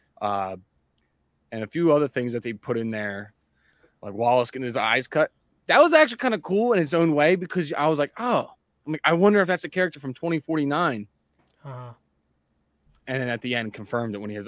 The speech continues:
Speaker 1: eyes were, like, glowing. I'm like, "Oh, that might be." And then looking it up, but I don't know. It's like that, like, those little connections were kinda cool to see, but
Speaker 2: I also, I don't know why, but, like,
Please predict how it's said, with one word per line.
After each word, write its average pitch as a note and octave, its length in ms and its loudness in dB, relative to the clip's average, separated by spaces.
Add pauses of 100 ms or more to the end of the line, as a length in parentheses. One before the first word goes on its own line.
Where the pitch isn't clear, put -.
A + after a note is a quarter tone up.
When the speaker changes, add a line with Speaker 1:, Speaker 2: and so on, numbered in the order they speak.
Speaker 1:
eyes G#2+ 300 -4
were, G#2 80 -8
like, G2 180 -6
glowing. G2+ 420 -8
I'm G2+ 60 -10
like, A2+ 160 -8
"Oh, A#2 280 -2
that A2 260 -8
might G#2 320 -12
be." F3 220 -10 (340)
And G#2+ 100 -12
then G2+ 220 -12 (160)
looking G#2+ 240 -10
it G2+ 80 -6
up, A2 240 0
but - 180 -4
I D3+ 40 4
don't E3+ 100 2
know. A#2 60 -2
It's D3 120 2
like C#3+ 140 0
that, D#3+ 160 2 (200)
like, D3+ 120 -6
those G3 180 -2
little A#3 160 4
connections E3 460 -4
were B2+ 100 -6
kinda B2 280 -6
cool C3 300 -6 (1600)
to G#2 100 -2
see, A#2 360 -4 (160)
but F2+ 200 -10 (1400)
Speaker 2:
I A3+ 120 0
also, D#4+ 340 -4
I - 60 -10
don't C#4+ 120 -4
know G3+ 120 -4
why, D#3 260 -2
but, C3 160 -12
like, C#3+ 220 -10